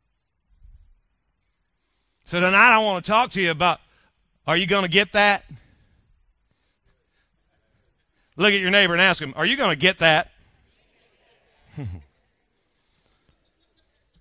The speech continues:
You can look in your Bible if you want to. We don't have this scripture for the screen, but Psalms a hundred nineteen, verse two. From the Amplified, it reads this way, "Blessed, happy, fortunate, and to be envied are they who keep his testimonies and who seek,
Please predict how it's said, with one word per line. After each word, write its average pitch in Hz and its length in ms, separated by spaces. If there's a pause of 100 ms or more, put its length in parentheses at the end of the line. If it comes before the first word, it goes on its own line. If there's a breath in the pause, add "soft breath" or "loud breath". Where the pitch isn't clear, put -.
(840)
You 233 200
can 240 100
look 233 140
in 214 80
your 226 100
Bible 196 300
if 151 100
you 170 100
want 202 240
to. 180 140
We 180 80
don't 196 140
have 185 180
this 180 160
scripture 170 340
for 165 140
the 147 80
screen, 180 380
but 147 100
Psalms 185 340
a 165 60
hundred 185 260
nineteen, 170 520
verse 147 220
two. 147 400 (1900)
From 180 160
the 196 60
Amplified, 185 440
it 175 60
reads 175 240
this 185 200
way, 156 180
"Blessed, 170 520
happy, 190 400
fortunate, 175 560
and 165 80
to 143 80
be 156 160
envied 180 460
are 170 180
they 185 260
who 156 200
keep 214 260
his 165 140
testimonies 170 640
and 156 100
who 160 120
seek, - 520